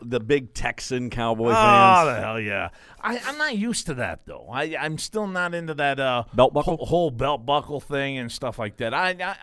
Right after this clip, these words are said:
Speaker 2: I, I like the, I like the normal guy, you know?
Speaker 1: I'm a big belt buckle guy.
Speaker 2: Really?
Speaker 1: Yeah. I've actually picked out a pair of cowboy boots on
Speaker 2: I,
Speaker 1: eBay
Speaker 2: I, I never
Speaker 1: that are
Speaker 2: even
Speaker 1: Dallas Cowboy cowboy boots.
Speaker 2: Yeah, you're kidding. That,
Speaker 1: No.
Speaker 2: you, you gotta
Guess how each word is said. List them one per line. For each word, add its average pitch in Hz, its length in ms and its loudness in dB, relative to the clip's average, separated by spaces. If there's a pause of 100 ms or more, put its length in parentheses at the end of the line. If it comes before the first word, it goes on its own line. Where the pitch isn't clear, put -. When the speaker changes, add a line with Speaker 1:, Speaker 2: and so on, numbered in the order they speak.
Speaker 2:
I, 202 100 -8
I 185 120 -6
like 240 260 -6
the, 180 260 -8 (160)
I 123 100 -14
like 202 200 -12
the 180 80 -10
normal 170 380 -10
guy, 92 280 -16
you 71 60 -20
know? 85 120 -20
Speaker 1:
I'm 135 160 -2
a 180 60 -2
big 156 380 -6
belt 156 220 -4
buckle 110 260 -6
guy. 62 300 -12 (640)
Speaker 2:
Really? 170 460 -4
Speaker 1:
Yeah. 104 200 -4 (140)
I've 120 200 -4
actually 143 360 -2
picked 143 220 2
out 139 120 -6
a 139 40 -8
pair 147 180 0
of 139 60 -12
cowboy 143 300 0
boots 104 360 -6 (520)
on 127 360 2
Speaker 2:
I, 151 120 2
Speaker 1:
eBay 120 400 4
Speaker 2:
I, 202 80 0
I 233 40 0
never 233 200 2
Speaker 1:
that - 120 8
are 143 80 8
Speaker 2:
even 196 120 2
Speaker 1:
Dallas 147 420 4
Cowboy 170 380 -2
cowboy 82 380 -6
boots. 143 160 -10
Speaker 2:
Yeah, 139 60 -8
you're 107 160 -4
kidding. 98 420 -12
That, 131 160 -10
Speaker 1:
No. 135 340 -4
Speaker 2:
you, 127 80 -18
you 139 160 -14
gotta 151 180 -8